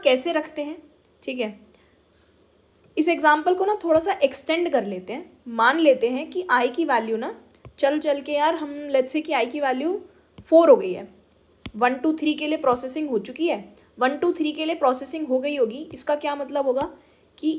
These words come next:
इतने एलिमेंट्स तो सॉर्टेड हो गए होंगे already, ये सॉर्टेड पार्ट में होंगे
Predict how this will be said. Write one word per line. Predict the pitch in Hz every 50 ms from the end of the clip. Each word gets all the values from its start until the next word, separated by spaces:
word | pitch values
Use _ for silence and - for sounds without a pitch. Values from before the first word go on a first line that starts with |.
| - -
इतने | - 254 - 311 302 311 339 349 392 370
एलिमेंट्स | 370 285 277 262 254 262 269 277 302 311 - - -
तो | - - 339
सॉर्टेड | 349 - - 269 233 233 220 226 262 311 320 - - - - 269
हो | 294 285
गए | 285 247
होंगे | 214 208 196 202 226
already, | 233 220 196 180 185 185 185 180 - - _ _ _ - - - _ _ _ _ _ - - _ _ _ _ _ _ _ - - - - 220
ये | 208 226 254
सॉर्टेड | 254 277 240 233 233 269 277 262 262
पार्ट | 262 254 247 -
में | 277 285
होंगे | 262 262 247 247 262 349 403